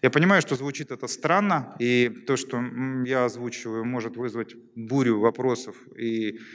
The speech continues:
они будут абсолютно оправданы, но я лишь демонстрирую результаты больших рандомизированных исследований, не более того.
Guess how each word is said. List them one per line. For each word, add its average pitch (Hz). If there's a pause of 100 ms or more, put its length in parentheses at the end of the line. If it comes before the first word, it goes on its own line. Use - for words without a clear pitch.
(140)
они 127
будут 117
абсолютно 120
оправданы, 175
но 123
я 143
лишь 156
демонстрирую 127
результаты 120
больших 113
рандомизированных 110
исследований, 123
не 110
более 110
того. -